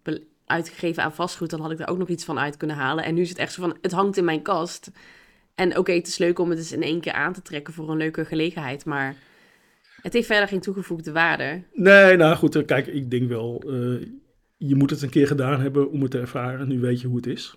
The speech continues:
Speaker 2: Hè? En, eh, je mag ook, eh, dingen gewoon, je mag ook geld uitgeven een keer aan dingen die misschien niet zo,
Speaker 1: Ja.
Speaker 2: eh, eh, ja, zinvol zijn, zal ik maar zeggen. Hè? Ik bedoel, eh,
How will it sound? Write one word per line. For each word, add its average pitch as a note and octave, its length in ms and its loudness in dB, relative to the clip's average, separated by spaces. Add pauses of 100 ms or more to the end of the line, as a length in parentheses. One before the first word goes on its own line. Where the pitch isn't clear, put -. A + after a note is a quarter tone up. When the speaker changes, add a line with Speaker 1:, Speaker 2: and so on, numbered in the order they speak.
(140)
Speaker 2:
Hè? D3+ 260 -12
En, A#2 260 -8
eh, A2+ 380 -12 (180)
je C#3 140 -4
mag B2+ 220 -2
ook, B2 220 -4
eh, B2+ 80 0 (140)
dingen A#2+ 280 -4
gewoon, A2+ 360 -8 (380)
je C#3+ 120 -4
mag B2 180 -2
ook A#2 100 -8
geld A#2 240 -6
uitgeven A#2 440 -10
een G#2 80 -10
keer A#2 320 -6
aan B2 180 -6
dingen A#2 340 -4
die A2+ 160 -6
misschien B2 400 0
niet C3+ 180 2
zo, C3 340 2 (400)
Speaker 1:
Ja. G#3 200 0
Speaker 2:
eh, A#2+ 420 -2
eh, A#2+ 580 -10 (180)
ja, A2 180 -4
zinvol C3 440 4
zijn, A#2+ 240 -4
zal A#2+ 160 -6
ik A#2 60 -10
maar A#2 100 -10
zeggen. B2+ 360 -10 (100)
Hè? A#2 120 -8
Ik B2+ 80 -10 (180)
bedoel, G#2+ 320 -12
eh, G2+ 40 -12